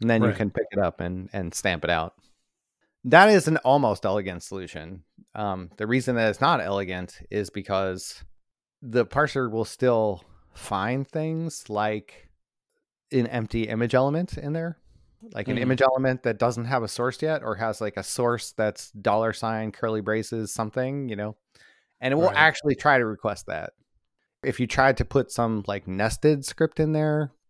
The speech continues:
Speaker 1: that gets weird. Like, you want something that when you register this element, it executes this script and you just put a script tag in there. Seems, feels natural in a way, but it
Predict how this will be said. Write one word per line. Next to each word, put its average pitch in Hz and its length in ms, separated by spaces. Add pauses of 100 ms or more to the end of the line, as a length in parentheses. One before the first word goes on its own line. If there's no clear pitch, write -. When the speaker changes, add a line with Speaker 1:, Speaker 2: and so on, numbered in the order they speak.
Speaker 1:
that 92 200
gets 113 260
weird. 117 400 (720)
Like, 101 220
you 98 60
want 98 280
something 104 380
that 95 180
when 95 180
you 90 100
register 101 440
this 101 140
element, 107 400
it 87 100
executes - 460
this 95 160
script - 400
and 98 100
you 90 80
just 82 220
put 98 120
a 82 40
script - 300
tag 113 200
in 120 120
there. 131 200
Seems, 135 580
feels 156 480
natural 139 460
in 135 60
a 135 60
way, 131 280
but 104 220
it 98 120